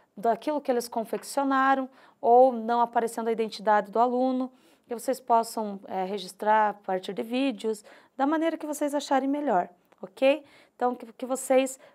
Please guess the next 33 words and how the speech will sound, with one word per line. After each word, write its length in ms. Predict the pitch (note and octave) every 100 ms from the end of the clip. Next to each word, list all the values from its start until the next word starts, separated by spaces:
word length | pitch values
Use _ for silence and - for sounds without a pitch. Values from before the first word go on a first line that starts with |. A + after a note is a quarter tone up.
| _
façam 360 | - C#4 C#4+ D4
o 20 |
máximo 640 | C#4 C#4+ E4 D#4+ - A#3+
isso 240 | B3 C4+ -
pra 140 | C#4
que 100 | C#4
a 60 | C#4
gente 260 | C4 C4
tenha, 460 | C#4 - C4+ C#4+ D4 - _ C#4
eh, 340 | C4+ C4+ C4 - -
uma 200 | C4 D4
forma 600 | - - C#4+ D#4+ E4 D4+
de 200 | A3+ C4+
ver 360 | G#3+ A3+ D#4+ D#4+
como 260 | - C#4+ C#4
que 100 | C4+
foi 220 | - A#3+
a 60 | A#3
atuação 500 | - B3 - A3+ A3
de 60 |
vocês. 580 | G#3+ B3+ - F#3+ F3 - _ _ - - _ -
É, 80 | G#3
que 120 | A3
vocês 360 | A3 B3+ B3
possam 400 | - A#3+ A#3+ A#3+
fazer 260 | A3 G#3+ A3+
cópias 540 | - B3+ B3+ B3+ G#3+
das 380 | F#3 G3 F#3 - - -
atividades, 800 | - - G3+ G3+ G#3 G3+ - - _ _
né, 140 | - G#3+
feitas 460 | G#3+ A3 G#3+ F#3+
por 180 | - A#3
eles, 460 | B3+ B3+ A#3 A#3+